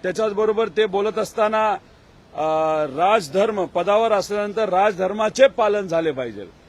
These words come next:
माझं असं म्हणणं आहे की अप्रत्यक्षपणे एवढ्या गोष्टी मुख्यमंत्री साहेबांनी बोलण्यापेक्षा जर नितेश राणेंना सांगितलं असतं की राजीनामा दे, तर ते जास्त योग्य ठरलं असतं, मला असं वाटतं. कारण का, एकदा आग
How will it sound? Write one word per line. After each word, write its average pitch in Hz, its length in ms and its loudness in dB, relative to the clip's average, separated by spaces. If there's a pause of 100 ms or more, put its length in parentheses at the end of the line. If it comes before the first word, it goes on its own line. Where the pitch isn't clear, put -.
(180)
माझं 170 260 0
असं 208 200 2
म्हणणं 208 240 -4
आहे 226 80 -4
की 220 60 -2
अप्रत्यक्षपणे 226 1080 -2
एवढ्या 208 280 0
गोष्टी 185 500 -2 (680)
मुख्यमंत्री 233 640 0
साहेबांनी 214 380 -2
बोलण्यापेक्षा 185 840 -4 (380)
जर 220 140 -2
नितेश 202 520 2
राणेंना 226 420 0
सांगितलं 202 460 -4
असतं 190 420 -4 (320)
की 220 180 4
राजीनामा 196 580 0
दे, 190 220 0 (320)
तर 208 40 -2
ते 240 220 6
जास्त 247 360 2
योग्य 214 300 0
ठरलं 190 300 -2
असतं, 196 240 -4
मला 180 240 0
असं 175 200 -4
वाटतं. 170 400 -4 (460)
कारण 196 260 0
का, 233 300 2
एकदा 175 300 -4
आग 220 340 2